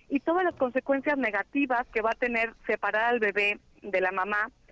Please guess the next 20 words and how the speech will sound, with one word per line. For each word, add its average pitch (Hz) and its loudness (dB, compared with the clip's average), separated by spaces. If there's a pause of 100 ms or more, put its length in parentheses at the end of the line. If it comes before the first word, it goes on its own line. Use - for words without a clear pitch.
(240)
eh, 196 0
por 208 0
ejemplo, 208 -2
la 196 2
lactancia 214 -4
materna, 214 -2
eh, 180 2
está 196 -2
muy 208 -2
relacionada 196 0
a 196 -2
si 202 -10
te 185 0
lo 180 4
puedes 208 0
pegar 196 -2
en 196 -2
la 185 0
primera 202 0
hora 220 0